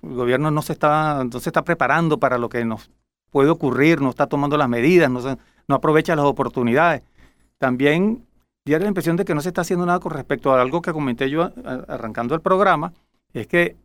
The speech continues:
están ocurriendo cosas a nivel mundial que también van a influir, i-, indiferentemente de la, de la cumbre,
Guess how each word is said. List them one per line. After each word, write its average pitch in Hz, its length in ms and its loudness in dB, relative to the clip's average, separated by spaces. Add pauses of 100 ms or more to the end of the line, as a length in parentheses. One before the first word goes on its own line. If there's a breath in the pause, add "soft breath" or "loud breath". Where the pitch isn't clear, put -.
están 123 220 -4
ocurriendo 190 440 0
cosas 190 240 -2
a - 20 -4
nivel 151 220 -2
mundial 160 320 -2
que 180 80 -8
también 147 360 -2
van 170 200 0
a 185 40 -4
influir, 156 540 -2 (300)
i-, - 440 -10
indiferentemente 175 680 0
de 180 140 2
la, 117 200 2
de 110 120 -12
la 95 100 -12
cumbre, 190 400 0